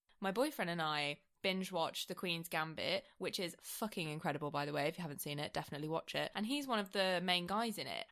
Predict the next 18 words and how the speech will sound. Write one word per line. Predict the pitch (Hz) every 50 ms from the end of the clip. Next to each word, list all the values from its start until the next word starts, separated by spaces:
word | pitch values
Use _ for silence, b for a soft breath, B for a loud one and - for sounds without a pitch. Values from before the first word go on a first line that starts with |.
| _ -
And | 233 247
I | 247
remember | 247 262 269 262 262
thinking, | 262 - 277 277 269 - 220 170 165 165 -
"Oh | 311 381 403 415
my | 427 415 440 440 403 302 220
God, | 185 170 - -
I | - 339 392 415
haven't | 381 311 262 254
seen | - 294 269 254
him | 240 277 370 415 349
in | 220 190
anything | 180 180 185 190 175 180 208 233
since | 262 240 240
Harry | 226 214 220
Potter." | 220 294 294 285 - 170 156 B B B B
And | - 233 240 214
then, | 220 381 403 330 185 - 180 240